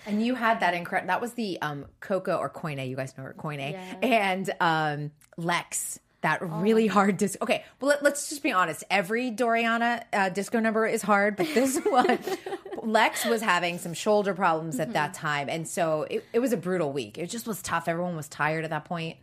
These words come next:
Speaker 2: The, the end of the show, it was, like, almost the fin-, finale, right?
Speaker 1: I think it was,
Speaker 2: And
Speaker 1: like, the week before the performance finale, so maybe, like, the top five or something.
Speaker 2: Mm-hmm.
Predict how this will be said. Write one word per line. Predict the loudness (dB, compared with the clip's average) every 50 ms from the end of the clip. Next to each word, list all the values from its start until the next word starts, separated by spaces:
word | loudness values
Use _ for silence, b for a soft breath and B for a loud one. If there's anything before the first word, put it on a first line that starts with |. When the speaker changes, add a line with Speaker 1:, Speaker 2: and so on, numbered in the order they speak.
| -16
Speaker 2:
The, | -16 -16 -18 -20 -20 -16 -8 -4 -4 -2
the | -2 -2
end | -4 -4 -4 -4
of | -6 -6 -8
the | -10
show, | -12 -10 -8 -6 -4 -4 -4 -4 -6 -6
it | -8 -8 -8
was, | -6 -6 -6
like, | -6 -6
almost | -4 -2 -2 0 0 -2 -2 -6 -10 -14
the | -16
fin-, | -12 -10 -8 -8 -8 -10 -10
finale, | -10 -8 -4 -2 -2 0 0 -2 -2 -2
right? | -2 -2 -2 -2 -4 -4 -6 -6
Speaker 1:
I | -4
think | -2 -2 -2
it | -2
was, | -2 -2
Speaker 2:
And |
Speaker 1:
like, | -2 -2 0
the | -2
week | 0 0 -2 -4 -4 -4
before | -6 -4 -2 0 0
the | 0 -2
performance | -2 -4 -6 -4 -4 -4 -4 -4 -6 -8 -8
finale, | -6 -4 -4 -2 -4 -4 -4
so | -4 -4 -2
maybe, | -2 -2 -2 0 0
like, | -2 -2 -2 -6
the | -10
top | -8 -4 -4 -4 -4 -4 -8 _ -18
five | -14 -10 -8 -4 -4 -4 -4 -6
or | -8
something. | -10 -10 -12 -10 -6 -6 -4 -4 -4 -6 -8
Speaker 2:
Mm-hmm. | -10 -14